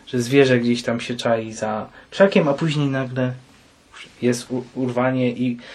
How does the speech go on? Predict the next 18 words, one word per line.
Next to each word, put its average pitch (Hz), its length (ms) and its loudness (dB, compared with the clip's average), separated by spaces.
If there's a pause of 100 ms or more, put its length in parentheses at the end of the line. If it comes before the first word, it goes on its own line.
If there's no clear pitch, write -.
(160)
i 151 80 0
wracamy 156 460 4
znowu 143 260 0
do 135 100 -4
tego 135 220 -2
nagrania 131 560 0 (440)
wewnątrz 123 400 2
kampera. - 580 -8 (1200)
Dodatkowo, 165 680 4
no, 143 380 6 (680)
te, 147 200 4
te 143 240 2
ujęcia 139 480 0
drogi 123 580 -2 (1300)
też 165 280 4
trochę 139 280 2
mi 135 140 -2
zaburzają 127 880 2